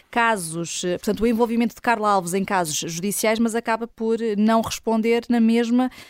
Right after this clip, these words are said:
se desconhecia, eh, ou não os, estes factos relativos às contas conjuntas arrestadas, eh, de, da, eh, de Carla Alves com, com o marido.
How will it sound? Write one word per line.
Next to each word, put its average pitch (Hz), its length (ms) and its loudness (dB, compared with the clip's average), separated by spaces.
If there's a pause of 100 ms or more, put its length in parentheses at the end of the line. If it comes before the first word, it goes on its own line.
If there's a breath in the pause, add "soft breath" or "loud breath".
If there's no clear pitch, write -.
(100)
se - 160 -2
desconhecia, 208 1000 -4
eh, - 300 -10
ou 180 180 -2
não 190 320 0
os, 202 100 -6
estes - 240 -4
factos - 320 -4
relativos 208 400 -6
às 208 100 -2
contas 208 280 -6
conjuntas 196 480 -4
arrestadas, 202 320 -4 (640 loud breath)
eh, 185 100 -2
de, 165 160 -8
da, 180 100 2
eh, 170 720 -4 (200)
de 170 80 -12
Carla 190 260 0
Alves 196 240 0
com, 196 340 -2
com 202 160 -2
o 190 60 0
marido. 170 400 -2